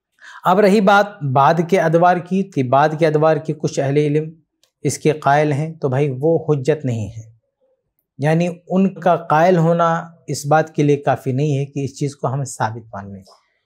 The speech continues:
कोई भी चीज़ साबित होगी तो कुरान से और हदीस से। और सहाबे कराम के यहाँ कोई चीज़ मिलती है तो हम ये समझ सकते हैं कि कुरान और हदीस से इन्होंने कोई चीज़ समझी है। लेकिन अगर कोई बात कुरान से नहीं मिलती है, हदीस से नहीं मिलती है, सहाबा की ज़िंदगी से भी नहीं मिलती है,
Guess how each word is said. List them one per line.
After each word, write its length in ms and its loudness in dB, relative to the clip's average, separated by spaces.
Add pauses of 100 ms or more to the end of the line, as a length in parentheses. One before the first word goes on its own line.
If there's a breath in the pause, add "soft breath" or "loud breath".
(240)
कोई 180 4
भी 140 4
चीज़ 220 2
साबित 440 2
होगी 260 0
तो 160 0
कुरान 380 0
से 260 -4
और 200 -4
हदीस 440 -10
से। 100 -20 (580)
और 120 2
सहाबे 360 2
कराम 260 2
के 100 -4
यहाँ 160 -2
कोई 160 0
चीज़ 180 -4
मिलती 340 0
है 120 -2
तो 140 -4
हम 200 -2
ये 280 -2
समझ 260 -2
सकते 280 -6
हैं 200 -2
कि 120 -4
कुरान 320 -2
और 120 -2
हदीस 300 -4
से 100 -4
इन्होंने 260 -4
कोई 200 -8
चीज़ 200 -6
समझी 360 -8
है। 120 -20 (920 soft breath)
लेकिन 220 2
अगर 220 4
कोई 180 4
बात 240 2
कुरान 320 2
से 100 2
नहीं 140 2
मिलती 300 0
है, 160 2
हदीस 380 -2
से 80 0
नहीं 120 0
मिलती 300 0
है, 80 0
सहाबा 360 -2
की 160 -6
ज़िंदगी 400 -4
से 140 -4
भी 120 -2
नहीं 140 -4
मिलती 320 -4
है, 60 -4